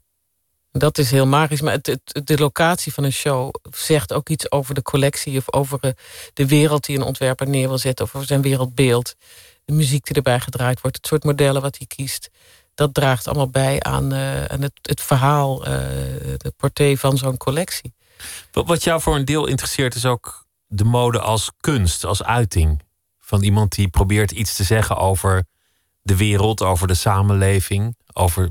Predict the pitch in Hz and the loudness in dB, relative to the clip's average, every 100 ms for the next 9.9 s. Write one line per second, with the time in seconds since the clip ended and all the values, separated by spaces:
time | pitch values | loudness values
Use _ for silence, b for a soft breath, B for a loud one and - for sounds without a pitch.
0 | - 95 110 95 104 90 104 107 95 87 | -4 -2 0 2 2 0 0 0 0 0
1 | 98 117 104 107 95 98 - 110 95 95 | 0 0 0 0 0 -2 0 -2 2 0
2 | 90 - 98 92 127 - - _ _ _ | 0 0 2 4 0 -6 -12 _ _ _
3 | _ _ - - 90 104 104 110 110 - | _ _ -14 -6 0 4 4 4 0 -2
4 | 117 101 104 101 98 104 98 101 95 - | -4 -2 0 2 2 2 0 0 0 0
5 | 101 107 110 101 110 95 101 98 98 104 | -2 0 0 0 0 0 2 2 2 2
6 | 98 95 - 101 98 95 101 95 - 95 | 2 0 -2 0 2 2 2 2 0 0
7 | 95 95 b b b b b b - 73 | 0 -2 b b b b b b -16 -10
8 | 92 71 90 90 98 98 98 98 - 123 | -6 -2 2 4 4 4 4 2 2 0
9 | - 95 90 82 - 78 69 - - | 2 2 2 0 -2 0 0 -2 -10